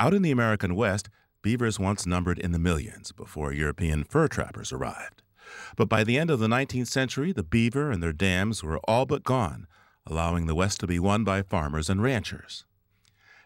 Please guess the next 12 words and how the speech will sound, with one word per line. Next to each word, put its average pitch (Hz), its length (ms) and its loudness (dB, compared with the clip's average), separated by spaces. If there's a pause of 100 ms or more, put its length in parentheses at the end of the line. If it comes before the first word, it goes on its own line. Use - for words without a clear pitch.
(100)
Now, 160 260 2
in 175 160 0
places, 147 460 0
the 143 100 -2
beaver 104 400 2
are 95 140 2
being 85 260 0
restored 95 480 2
to 104 80 -2
their 104 180 0
rightful 113 400 -2
habitat 98 540 -4